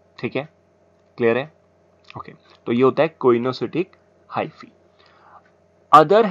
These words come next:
have septa। अब जैसे मैंने आपको बताया, कुछ हाइफी जो होते हैं वो कैसे होते हैं, कंटीन्यूअस होते हैं, कंटीन्यूअस ट्यूब्स होती हैं उसमें,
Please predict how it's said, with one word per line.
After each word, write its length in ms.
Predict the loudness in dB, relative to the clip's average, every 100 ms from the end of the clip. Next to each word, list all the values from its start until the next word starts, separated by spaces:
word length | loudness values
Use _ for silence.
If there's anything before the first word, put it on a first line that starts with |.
| 0
have 340 | 2 2 0
septa। 580 | -8 -2 -2 -2 -8 -10 -12 _ _ _ _ -8 -6
अब 120 | -2
जैसे 260 | -2 0
मैंने 160 | -2 -2
आपको 200 | -2 -4
बताया, 440 | -4 -4 -4 -6 -12 _ _ _ _ _ _ _ _
कुछ 260 | 2 2 2
हाइफी 320 | 0 0 -2
जो 160 | -2 0
होते 220 | 0 -4
हैं 180 | -8 -10 _ _ _
वो 140 | -4 -2
कैसे 300 | -2 -4 -4
होते 200 | -6 -6
हैं, 160 | -8 -10 _ -2
कंटीन्यूअस 680 | 0 0 -2 0 0 -2
होते 200 | -4 -8
हैं, 80 | -10
कंटीन्यूअस 680 | -8 -8 -6 -6 -6 -8 -10 -8
ट्यूब्स 380 | -6 -6 -6
होती 220 | -8 -6 -10
हैं 80 |
उसमें, 280 | -12 -16 -20